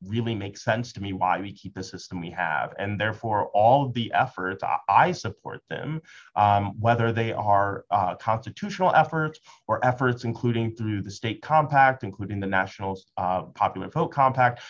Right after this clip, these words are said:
to try to work through this problem and get it to ensure that our, our president and our commander in chief is always going to have the support of the majority.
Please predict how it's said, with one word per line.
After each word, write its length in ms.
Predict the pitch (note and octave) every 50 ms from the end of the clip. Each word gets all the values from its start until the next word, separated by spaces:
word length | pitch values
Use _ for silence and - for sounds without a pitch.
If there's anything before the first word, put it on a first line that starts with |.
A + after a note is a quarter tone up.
| - _
to 80 | - B2
try 420 | - - - E3 F3 F#3 F#3 F#3
to 380 | F3 F3+ - E3+ D#3+ D3+ C#3+ -
work 400 | B2+ A#2 G2+ B2+ B2+ B2+ - _
through 340 | _ - G#2 A2 A2+ B2 B2
this 240 | G2 G#2+ G#2+ G#2
problem 640 | - _ _ G2 F#2 F2+ F2+ E2 E2+ D2 C2+ C#2 - _
and 180 | G#2 G#2 G#2+ G#2
get 180 | G#2 A2+ A2+ A#2+
it 140 | B2 A#2+
to 80 | - A#2+
ensure 400 | F#2+ F#2 - - F#2 F#2+ F#2 F#2
that 320 | F2 E2 C2+ B1+ B1+ - - _ _ - _ - _ _
our, 560 | - G2 G#2 G#2+ A2 A2+ A2+ A2+ A2 G#2 - - _
our 280 | - G2 G2+ G#2 G#2 - _ _ _ _
president 560 | - - G2+ G#2 A#2 C3+ C#3 D3 D3 A2+ C#2+ - _ _ _ _ _ _ _ _ _ _ -
and 220 | G#2+ G#2+ A2 A2
our 240 | - A2+ A2 A2+ A#2
commander 460 | - A2+ G#2 G#2+ A2+ B2 B2 C3 B2
in 100 | A#2 A2+
chief 400 | - - - F#3+ D3 A2+ A#2+ B2 - _ _ _ _ _ _ _ _ _ _ _ _ -
is 160 | A#2 B2 B2
always 480 | - A2+ A2+ A#2+ A#2+ A#2 A#2 A#2 A2 F#2+
going 200 | A2+ A2 G#2+ G#2
to 60 | G2+
have 180 | G2 F#2+ F#2 F2
the 80 | F#2
support 400 | F2+ - - _ _ G2 E2 -
of 60 | E2+
the 60 | - F2+
majority. 600 | F2+ F2+ E2 - F2 D#2+ C#2 A1+ - - -